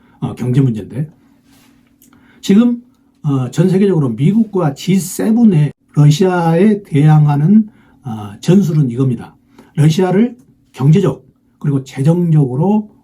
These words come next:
어, 고립을 시키고, 그리고 또 무기 비축과 전쟁 수용 능력을 소모시켜서, 어, 러시아를 장기적으로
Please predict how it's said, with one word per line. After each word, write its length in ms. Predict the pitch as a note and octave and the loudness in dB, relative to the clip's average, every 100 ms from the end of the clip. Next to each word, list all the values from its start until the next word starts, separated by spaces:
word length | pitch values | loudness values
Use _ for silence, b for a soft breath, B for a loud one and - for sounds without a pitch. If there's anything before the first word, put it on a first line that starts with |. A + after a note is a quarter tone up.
| - | -18
어, 260 | A2 G2 | -14 -14
고립을 360 | - A#2+ E3 F#3+ | -10 0 0 0
시키고, 420 | D3 - - - _ b b b | -4 -8 -14 -14 _ b b b
그리고 480 | - D#3+ G#3 A3+ - b b - | -2 0 2 0 -4 b b -2
또 480 | F#3 E3 C#3 - _ _ - | 0 0 -2 -6 _ _ -4
무기 380 | D#3+ F#3 F3+ D#3+ | 0 0 2 2
비축과 720 | D#3 D3+ D#3 - F#3+ G3 G3+ | 2 -2 -6 -4 -2 -2 -6
전쟁 480 | - E3+ F#3 F3+ D3 | -2 2 2 2 0
수용 460 | - A3+ A3+ G3 | -2 0 2 2
능력을 580 | D3 D3 D3+ C#3 D3+ G#3 | 2 4 4 4 0 -4
소모시켜서, 880 | - - A3 A#3 - - - D3 - b b b | -6 0 2 2 -4 -14 -8 -8 -8 b b b
어, 240 | - A2 G#2 | -10 -8 -4
러시아를 480 | C3+ C#3+ C#3+ D#3 | -2 0 -2 -2
장기적으로 840 | E3 - C3+ D3 C3 A#2+ E3+ G#3+ | -4 -6 -2 0 0 -2 -2 -2